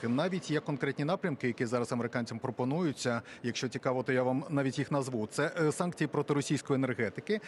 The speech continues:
проти банківського сектору і окремо проти продажу нафти. Тобто щодо всього цього просять додаткових рестрикцій. Друге, що цікаво, що важливо, Україна зараз почала ініціювати новий пакет військової допомоги від Сполучених Штатів.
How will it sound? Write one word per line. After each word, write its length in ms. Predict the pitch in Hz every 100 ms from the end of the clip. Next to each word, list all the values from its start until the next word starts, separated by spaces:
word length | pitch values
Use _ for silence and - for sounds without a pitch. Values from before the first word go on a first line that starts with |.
| -
проти 260 | - 147 143
банківського 720 | 117 120 226 165 - 190 190
сектору 480 | - 220 - 220 226
і 80 | 160
окремо 480 | 147 - 175 208 185
проти 460 | - 143 170 - 165
продажу 640 | - 127 156 143 131 131
нафти. 560 | 131 127 113 - 104 101 - -
Тобто 260 | - 151 151
щодо 280 | - 190 147
всього 360 | - 185 156
цього 340 | 147 165 113 107
просять 500 | - 143 165 131 - 117
додаткових 540 | 131 139 123 135 123 120
рестрикцій. 540 | 113 - 82 - - - - - -
Друге, 320 | 151 196 214
що 180 | - 185
цікаво, 360 | 175 180 220 180
що 120 | 165
важливо, 360 | 139 110 98
Україна 380 | 104 165 202 214
зараз 220 | 151 170
почала 360 | - 139 - 160
ініціювати 800 | 156 135 - 127 131 170 - 151
новий 440 | 143 135 123 139 196
пакет 460 | - 120 151 165
військової 440 | 123 - 143 123 123
допомоги 560 | 117 - 127 185 170
від 160 | 120 120
Сполучених 520 | - 113 113 117 110
Штатів. 400 | - 82 78 -